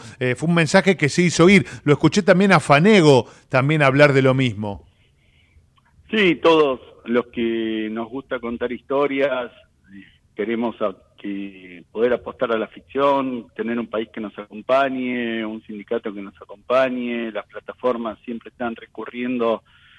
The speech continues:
Speaker 2: a los argentinos y a las argentinas por el talento, la creatividad, la actuación, los técnicos, y la verdad que necesitamos cada vez más de más ficción para incentivar la industria, que es una industria además que puede acelerar la exportación de talento y creatividad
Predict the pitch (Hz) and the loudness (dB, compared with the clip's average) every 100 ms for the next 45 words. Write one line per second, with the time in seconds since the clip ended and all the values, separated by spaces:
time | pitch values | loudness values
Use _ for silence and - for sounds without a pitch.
0 | _ _ _ _ - 117 120 127 117 127 | _ _ _ _ -8 -4 -2 -4 -6 -6
1 | 120 147 156 147 123 120 117 127 - 123 | -4 0 0 0 0 -2 -2 -8 -8 -8
2 | 127 151 147 127 123 113 117 123 147 143 | -4 -4 -4 -2 -4 -4 -2 0 0 -2
3 | 120 113 113 113 107 113 120 131 143 139 | -2 -4 -2 -6 -6 -8 -6 0 2 2
4 | 131 113 - 113 113 - 139 143 139 135 | 0 -6 -8 -10 -10 -6 -2 0 0 -4
5 | 113 - 143 139 143 135 - 135 123 - | -6 -2 -2 -2 -6 -8 -4 -4 -4 -12
6 | - 120 110 113 123 127 120 113 110 110 | -20 -14 -8 -8 -8 -12 -14 -16 -18 -12
7 | 117 113 107 _ _ - 117 117 117 110 | -10 -8 -12 _ _ -8 -4 -4 -4 -8
8 | 113 117 120 _ _ 110 110 120 107 _ | -8 -6 -8 _ _ -12 -10 -10 -14 _
9 | - 120 123 127 - _ - 98 95 92 | -8 -6 -6 -8 -14 _ -18 -16 -16 -16
10 | 101 101 110 101 117 120 117 113 120 117 | -18 -20 -20 -12 -8 -6 -8 -10 -12 -14
11 | 127 120 104 107 - 107 107 107 _ 107 | -10 -10 -10 -16 -20 -18 -16 -20 _ -14
12 | 104 113 - 101 104 98 _ 95 95 104 | -14 -16 -16 -18 -16 -18 _ -20 -18 -16
13 | 101 - - - 107 - 113 107 - 101 | -16 -16 -14 -10 -10 -6 -6 -4 -4 0
14 | 113 110 104 - 98 92 98 98 110 110 | 0 -2 -6 -8 -8 -8 -10 -2 2 2